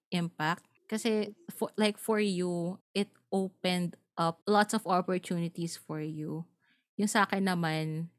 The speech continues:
it brought me back to my childhood dream. Kasi frustrated din ako ever since I was a kid,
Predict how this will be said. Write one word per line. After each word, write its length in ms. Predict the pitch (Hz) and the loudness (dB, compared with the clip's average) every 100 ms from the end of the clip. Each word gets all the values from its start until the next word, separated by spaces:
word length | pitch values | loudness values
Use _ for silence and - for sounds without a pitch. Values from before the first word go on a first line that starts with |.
| - | -6
it 120 | 202 - | -6 -4
brought 300 | 175 175 190 | -2 -2 -2
me 80 | 180 | -2
back 280 | 170 156 - | -2 -4 -4
to 80 | 170 | -4
my 160 | 170 | -4
childhood 720 | 165 160 156 - 160 147 147 - _ _ _ | -4 -4 -6 -8 -10 -8 -10 -14 _ _ _
dream. 440 | 170 156 151 156 170 _ _ | -10 -6 -4 -6 -8 _ _
Kasi 400 | 208 - 196 185 - | -4 0 0 0 -4
frustrated 560 | - 208 214 202 202 175 | -6 -2 0 0 0 -2
din 180 | 180 170 | -2 -2
ako 220 | 165 - | -2 -4
ever 180 | 160 160 | -4 -4
since 220 | 170 170 | -6 -8
I 80 | - | -8
was 160 | - | -10
a 20 | - | -14
kid, 260 | - - | -10 -12